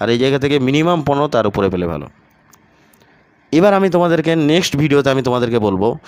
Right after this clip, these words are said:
যে ম্যাথে কোন কোন চ্যাপ্টারগুলো ভালো করে প্র্যাকটিস করলে তোমরা তিরিশ প্লাস স্কোর করবে, রিজনিংয়ে কোন কোন চ্যাপ্টারগুলো ভালো করে প্র্যাকটিস করলে তোমরা ভালো করে ভালো নাম্বার পেতে পারো এবং কোন কোন চ্যাপ্টারগুলো থেকে ভালো বেশি করে কোশ্চেন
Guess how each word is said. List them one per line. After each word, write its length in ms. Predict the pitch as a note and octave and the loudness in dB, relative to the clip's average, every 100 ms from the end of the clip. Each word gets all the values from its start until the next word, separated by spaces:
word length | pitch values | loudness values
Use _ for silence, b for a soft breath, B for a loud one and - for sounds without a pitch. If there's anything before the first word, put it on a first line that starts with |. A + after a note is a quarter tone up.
| B B - A#2+ | B B -12 -2
যে 100 | E3 E3 A#2+ | 0 2 2
ম্যাথে 320 | A#2 D3 - G3 - D#3 | 2 0 0 0 0 -2
কোন 100 | E3 | 0
কোন 100 | D#3 E3+ | 0 0
চ্যাপ্টারগুলো 420 | D3+ - D3+ D#3 D3 | -2 0 0 2 2
ভালো 140 | A#2 C3+ | 0 -2
করে 120 | C#3 C3 | -2 -2
প্র্যাকটিস 300 | B2 - C3+ C3+ | -4 -4 -2 0
করলে 220 | G#2+ F#2+ - B B _ | 0 -2 -6 B B _
তোমরা 180 | C3 C3+ C3 - | -2 -2 -4 -4
তিরিশ 240 | C3 C#3+ - | 0 0 0
প্লাস 140 | B2+ A#2+ | -2 -2
স্কোর 180 | - F#2 F2 | -4 -4 -4
করবে, 220 | E2 E2+ - - _ B B B - A#2+ | -6 -10 -16 -20 _ B B B -6 -2
রিজনিংয়ে 380 | D3+ F#3 F#3+ E3+ | 0 2 2 2
কোন 80 | E3 | 0
কোন 80 | E3+ D#3 | 0 0
চ্যাপ্টারগুলো 400 | D3 D#3 D#3 D3+ C#3 | -2 0 0 2 2
ভালো 100 | C#3+ | 0
করে 100 | C#3+ C3 | 0 -2
প্র্যাকটিস 280 | B2+ - - | -4 -4 -4
করলে 160 | C3 A#2 A#2 | -2 -2 -2
তোমরা 220 | A2+ A#2+ G2 B B B _ F2 | 0 0 -2 B B B _ -8
ভালো 240 | A2 A#2 D3 C#3+ | -2 2 2 0
করে 120 | B2+ G#2+ | 0 0
ভালো 120 | A#2 A2 | 0 -2
নাম্বার 200 | G#2 G2 | -2 -4
পেতে 140 | F#2 E2 | -4 -6
পারো 160 | E2 D#2 - _ B B | -8 -10 -14 _ B B
এবং 120 | C3+ D3+ | -6 -2
কোন 100 | D#3 C#3+ | -2 -2
কোন 100 | D#3 C3+ | -2 0
চ্যাপ্টারগুলো 480 | B2+ - C#3+ C#3+ C#3+ | -2 0 -2 0 2
থেকে 120 | C#3 G#2+ G2 | 2 0 -2
ভালো 180 | A2 C3+ A#2+ | 0 0 0
বেশি 180 | A#2+ D3 | 0 0
করে 140 | C#3+ C#3+ - B B | 0 0 -4 B B
কোশ্চেন 300 | A#2+ - C#3 | -4 -2 -4